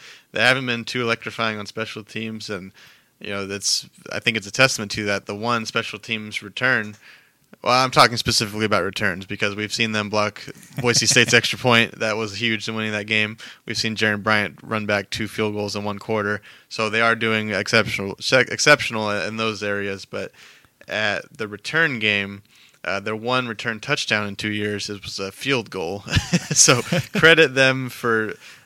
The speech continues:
Speaker 1: practicing that and being in the right situation to let Jameer Jordan return Hawaii's field goal for a hundred yards. But when it comes to kick returns and punt returns, they have been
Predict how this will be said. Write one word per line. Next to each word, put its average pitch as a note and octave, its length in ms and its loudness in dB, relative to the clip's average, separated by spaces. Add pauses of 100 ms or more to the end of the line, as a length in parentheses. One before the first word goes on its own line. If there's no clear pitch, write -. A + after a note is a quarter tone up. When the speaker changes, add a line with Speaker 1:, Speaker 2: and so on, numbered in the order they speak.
(220)
Speaker 1:
practicing C#3 640 6
that G#2+ 260 4
and A2 160 -4
being B2+ 160 2
in A#2 80 0
the A2+ 100 0
right A2+ 180 2
situation A#2 640 0
to G#2+ 60 -4
let G#2+ 160 -4
Jameer G#2+ 300 -4
Jordan G#2 400 -4
return G2+ 340 -8
Hawaii's G#2 380 -4
field A2+ 280 -6
goal F#2 100 -8
for F#2+ 160 -12
a G#2 40 -8
hundred G#2 300 -10
yards. G2+ 320 -8
But F#2+ 260 -6 (420)
when A2+ 140 -4
it - 100 -2
comes B2+ 300 0
to A2 80 -6
kick - 260 0
returns A2 380 -4
and G2 120 -6
punt A#2+ 200 -2
returns, G#2+ 560 -6 (420)
they G2+ 160 -2
have G#2 160 0
been A2 520 -6